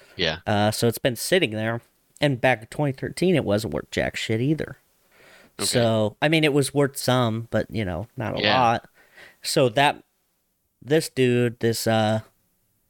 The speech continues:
Speaker 2: James Zong had had it since then. Um,
Speaker 1: Yeah.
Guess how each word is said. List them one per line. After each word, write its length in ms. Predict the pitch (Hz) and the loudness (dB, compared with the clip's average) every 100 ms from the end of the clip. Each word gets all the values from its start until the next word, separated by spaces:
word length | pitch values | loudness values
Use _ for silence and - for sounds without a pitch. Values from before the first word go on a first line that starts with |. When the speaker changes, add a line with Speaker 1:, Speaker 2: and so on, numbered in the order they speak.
| _ | _
Speaker 2:
James 380 | - 120 117 110 | -2 0 0 -2
Zong 440 | 127 127 113 107 104 - | 2 2 2 0 -6 -6
had 160 | 104 107 | -4 -2
had 240 | 107 101 | -2 -2
it 140 | 98 - | -4 -4
since 320 | 110 104 - | -4 -4 -6
then. 300 | 76 73 67 - - - _ - | -8 -6 -10 -14 -20 -20 _ 0
Um, 140 | 107 | 2
Speaker 1:
Yeah. 240 | 110 90 | 2 -2